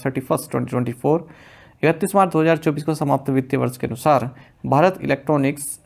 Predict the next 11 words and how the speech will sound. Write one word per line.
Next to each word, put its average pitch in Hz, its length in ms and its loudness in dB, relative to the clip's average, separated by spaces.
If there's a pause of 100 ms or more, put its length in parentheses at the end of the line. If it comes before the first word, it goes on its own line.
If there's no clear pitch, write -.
(120)
निर्यात 143 500 2
के 139 60 -2
मामले 117 320 0
में 127 160 -2
किस - 180 -8
स्थान 147 460 -2
पर 160 140 -2
है? - 360 -6
सही 175 300 2
आंसर - 300 -2
ऑप्शन 120 480 -4